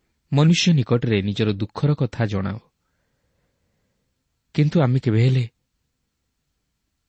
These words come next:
ପ୍ରଭୁଙ୍କ ନିକଟକୁ ଯାଇଛୁ? ପ୍ରଭୁଙ୍କ ନିକଟରେ ନିଜର ସମସ୍ୟା ଜଣେଇଛୁ? ପ୍ରଭୁଙ୍କଠାରୁ ଆମମାନେ ସାନ୍ତ୍ୱନା ପାଇବା ପାଇଁ ଚାହିଁଛୁ?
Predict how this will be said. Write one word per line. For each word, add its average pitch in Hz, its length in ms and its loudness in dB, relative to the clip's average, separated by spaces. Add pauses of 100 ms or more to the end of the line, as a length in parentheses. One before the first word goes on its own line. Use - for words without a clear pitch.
(640)
ପ୍ରଭୁଙ୍କ 117 340 0
ନିକଟକୁ 127 380 -2
ଯାଇଛୁ? 120 380 -6 (2250)
ପ୍ରଭୁଙ୍କ 123 320 0
ନିକଟରେ 131 340 -2
ନିଜର 113 320 0
ସମସ୍ୟା 104 460 -6
ଜଣେଇଛୁ? 117 420 -6 (2250)
ପ୍ରଭୁଙ୍କଠାରୁ 143 520 2
ଆମମାନେ 123 320 0
ସାନ୍ତ୍ୱନା 117 460 -4
ପାଇବା 110 220 0
ପାଇଁ 123 180 -2
ଚାହିଁଛୁ? 117 380 -4